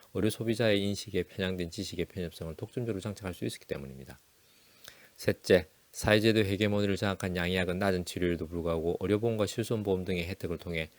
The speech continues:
저효율의 사회적 비용에도 불구하고 본인 부담의 무저항성을 독점적으로 장착할 수 있었기 때문입니다.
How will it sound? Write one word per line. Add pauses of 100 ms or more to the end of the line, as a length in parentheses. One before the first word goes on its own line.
(240)
저효율의
사회적
비용에도
불구하고
본인
부담의
무저항성을
독점적으로
장착할
수
있었기
때문입니다.